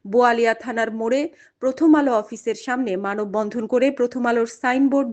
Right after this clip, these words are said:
ভাঙচুর করে পুড়িয়ে দেয় আন্দোলনকারীরা। এ সময় তারা প্রথম আলো ও ডেইলি স্টারের বিরুদ্ধে নানা স্লোগান দিতে থাকে। এরপর বিক্ষোভ মিছিল নিয়ে আলুপট্টির দিকে রওনা হয়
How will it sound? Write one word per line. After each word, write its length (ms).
ভাঙচুর 400
করে 260
পুড়িয়ে 280
দেয় 240
আন্দোলনকারীরা। 760
এ 180
সময় 340
তারা 180
প্রথম 260
আলো 160
ও 20
ডেইলি 280
স্টারের 400
বিরুদ্ধে 380
নানা 340
স্লোগান 440
দিতে 200
থাকে। 300
এরপর 360
বিক্ষোভ 400
মিছিল 300
নিয়ে 160
আলুপট্টির 680
দিকে 200
রওনা 360
হয় 160